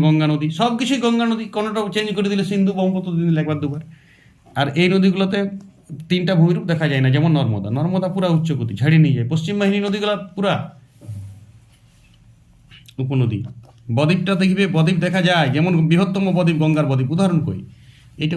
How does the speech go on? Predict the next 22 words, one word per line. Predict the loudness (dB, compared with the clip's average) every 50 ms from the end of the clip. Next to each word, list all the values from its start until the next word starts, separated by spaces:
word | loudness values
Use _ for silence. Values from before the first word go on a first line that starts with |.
| 0
উদাহরণ | 0 2 2 2 2 2 0
দিতে | 0 -2 -4
হবে। | -4 -4 -6 -12 -14 -18 -20 -20 _ -20 -20 -20 -20 -20 -20 -20 -20 _ -20 -20 _ _ -2 -2
এটা | 0 0 0 2
বদ্বীপ | 2 2 2 0 -2 -4
ততটা | -6 -4 -4 -4 -2 -2 -2 -2
দেখা | 0 0 0 2 2
যায় | 0 0 0
না, | -2 -2 -4 -2 -2 -2
আরে | -2 -2 -2 -2
বদ্বীপ | -2 -2 0 -2 -2 -2 -2
দেখা | 0 0 2 2 2
যায়, | 4 4 2 2 0 -2 -4 -6 -10 -12 -14 -14 -16 -18 -18 -20 -20 -20 -20 -20 -20 -20 -20 -20 -20 -20 -20 -20 -20 -20 -20 -20 -20 -20 -20 -20 -20 -20 -20 -20 -20 -20 -16 -10 -2 0
যেটা | 2 2 4 4 4 4 2
দক্ষিণ | 0 0 -2 0 2 2 2
ভারতের | 2 2 2 4 4 4
নদী, | 6 4 4 4 2
যেমন | 2 2 2 2 2
দক্ষিণ | 0 0 0 2 2 2
ভারতের | 2 2 0 -2 0 0 0
এইদিকে | 2 2 2 2 2 2
নদীগুলো | 2 2 2 0 0